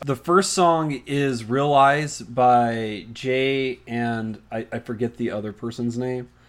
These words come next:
Takanori Nishikawa. It's the current opening for Kamen Rider Zero One. It's getting ready to drop, uh, next week on Wednesday. And I, I j-,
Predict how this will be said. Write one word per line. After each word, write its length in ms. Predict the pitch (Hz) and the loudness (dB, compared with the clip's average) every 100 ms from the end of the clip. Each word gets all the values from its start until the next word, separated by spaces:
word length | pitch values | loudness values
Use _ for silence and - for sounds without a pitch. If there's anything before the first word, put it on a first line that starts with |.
| - | -4
Takanori 1200 | 156 151 156 143 135 127 127 131 139 135 127 107 | 2 2 2 2 2 2 4 4 2 0 -2 -2
Nishikawa. 960 | 117 120 127 - 120 120 113 123 123 - | 0 0 0 -4 -4 0 4 4 2 0
It's 260 | 131 123 - | -2 -2 -2
the 280 | 147 127 104 | 2 2 2
current 360 | - 156 135 - | -2 0 0 0
opening 420 | 120 131 135 135 | -2 0 -2 -2
for 200 | 123 113 | -4 -4
Kamen 340 | 107 120 123 | -2 -2 -2
Rider 280 | 120 117 123 | 0 0 0
Zero 300 | 113 120 110 | 0 0 -2
One. 420 | 101 104 113 123 - _ _ _ - | -4 -4 -4 -4 -8 _ _ _ -8
It's 200 | 127 - | -6 -2
getting 200 | 143 131 | 0 4
ready 240 | 131 131 | 4 4
to 100 | 117 | 0
drop, 640 | 113 123 120 120 117 - _ _ - | -2 2 6 6 4 -4 _ _ 0
uh, 200 | 120 113 - _ _ - | 2 2 -2 _ _ -6
next 400 | 117 120 - - | -2 -2 -2 -8
week 500 | 107 123 165 - - | -6 -6 -6 -12 -8
on 640 | 123 117 110 110 104 101 92 _ 139 | -4 -2 -2 -4 -6 -8 -12 _ -8
Wednesday. 540 | 117 123 131 147 147 - _ - - _ _ - | -4 -4 -2 -4 -4 -8 _ -20 -20 _ _ 0
And 800 | 139 135 131 123 117 110 107 - _ _ _ _ _ - | 4 6 4 2 2 -2 -8 -14 _ _ _ _ _ 4
I, 140 | 135 | 4
I 180 | 117 123 | 6 0
j-, 320 | 120 113 - | -4 -10 -16